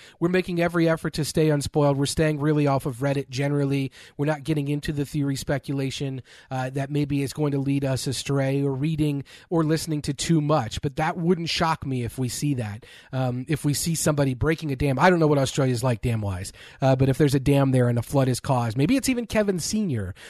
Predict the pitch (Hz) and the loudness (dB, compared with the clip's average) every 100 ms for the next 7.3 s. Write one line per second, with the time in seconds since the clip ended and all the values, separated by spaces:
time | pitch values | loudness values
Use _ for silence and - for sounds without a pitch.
0 | - 139 135 131 165 - 156 156 - 131 | -4 0 2 2 2 0 -2 -2 0 -2
1 | 135 123 117 139 135 131 110 104 156 - | -2 -4 -4 0 0 0 -4 -2 -2 -2
2 | - - - 190 214 233 220 190 160 156 | -18 -20 -2 6 8 8 6 2 2 0
3 | 139 180 196 202 190 180 190 220 233 220 | 0 4 6 4 0 -2 0 2 2 2
4 | 220 202 190 165 151 170 131 - 139 131 | -2 2 2 2 2 2 2 0 0 0
5 | 120 175 175 165 160 160 143 170 175 165 | 2 0 2 2 4 2 4 4 4 0
6 | 147 160 139 147 - 151 139 135 127 - | 2 2 2 -4 0 0 0 -2 -2 0
7 | 151 135 | 2 2